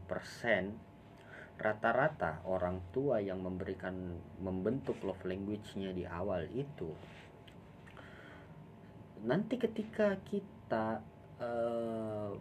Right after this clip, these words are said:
berusaha mencari pasangan dan perusa-, pasangan itu, eh, memberikan love language yang sesuai dengan apa yang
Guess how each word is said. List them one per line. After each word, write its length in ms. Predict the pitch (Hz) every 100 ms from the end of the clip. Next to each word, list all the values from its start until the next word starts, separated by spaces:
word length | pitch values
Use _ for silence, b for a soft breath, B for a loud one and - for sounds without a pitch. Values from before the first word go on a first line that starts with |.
| 120
berusaha 480 | 127 147 202 214 196
mencari 320 | 175 - 160
pasangan 560 | 160 165 202 190 180 85 87 - - - - 110
dan 240 | 117 123
perusa-, 480 | 117 - 127 - - -
pasangan 480 | 120 - 127 131 123
itu, 640 | 135 - - - 190 208 208 B B B B B -
eh, 80 | 117
memberikan 480 | 117 117 117 135 147 143 123 - 107
love 240 | 107 107 123
language 400 | 131 165 135 131
yang 160 | 120 113
sesuai 400 | 117 123 170 175
dengan 320 | 131 127 120
apa 320 | 165 175 185
yang 400 | 175 156 156 156